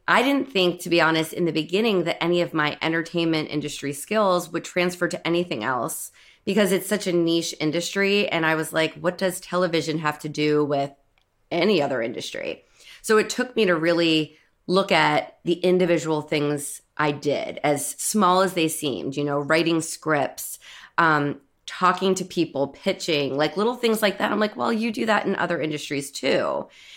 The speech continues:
And so that's where my wheels kind of got, you know, my confidence increased a little when I thought about opening the business. Um, so for other people, I say to think of those little skills, even if they're super, super small,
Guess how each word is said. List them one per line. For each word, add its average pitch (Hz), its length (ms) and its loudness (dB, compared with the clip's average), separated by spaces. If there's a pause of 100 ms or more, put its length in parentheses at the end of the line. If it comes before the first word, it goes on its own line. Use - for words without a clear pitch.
(200)
And 190 220 4
so 208 160 2
that's 214 300 2
where 202 160 4
my 170 220 4
wheels 156 360 2
kind 151 220 -2
of 147 100 -4
got, 147 280 -2 (120)
you 180 80 4
know, 151 160 4
my 175 220 6
confidence 190 800 0 (800)
increased 202 480 2
a 165 60 2
little 151 460 2
when 160 160 2
I 151 80 2
thought 151 240 2
about 143 260 0
opening 131 340 -4
the 127 60 -6
business. - 640 -8 (560)
Um, 180 260 6
so 202 180 2
for 208 160 2
other 247 200 4
people, 214 340 0
I 175 100 6
say 175 180 2
to 170 120 0
think 220 300 0
of 240 120 -2
those 233 220 2
little 185 200 2
skills, 151 440 0
even 214 220 -2
if 220 120 -6
they're 175 120 -2
super, 220 400 -6
super - 260 -6
small, 143 580 0